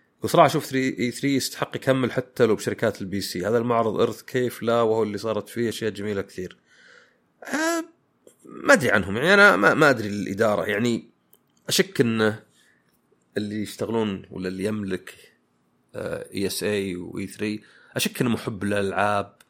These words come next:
يريد أن يراها تزدهر، وإنما business. فما أدري وش بالضبط اللي صار و-، يعني، أوكي، شركات وقفت أو بدأت تنسحب. طيب، ليه توقف؟ ما عندك غيره يعني.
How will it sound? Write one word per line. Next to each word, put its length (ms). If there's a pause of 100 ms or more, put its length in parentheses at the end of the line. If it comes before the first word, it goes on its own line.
(200)
يريد 260
أن 140
يراها 300
تزدهر، 540 (440)
وإنما 220
business. 580 (1300)
فما 800
أدري 180
وش 180
بالضبط 460
اللي 140
صار 480
و-، 340 (840)
يعني، 220
أوكي، 200
شركات 420
وقفت 720 (320)
أو 220
بدأت 280
تنسحب. 460 (140)
طيب، 240 (380)
ليه 180
توقف؟ 400
ما 60
عندك 240
غيره 220
يعني. 380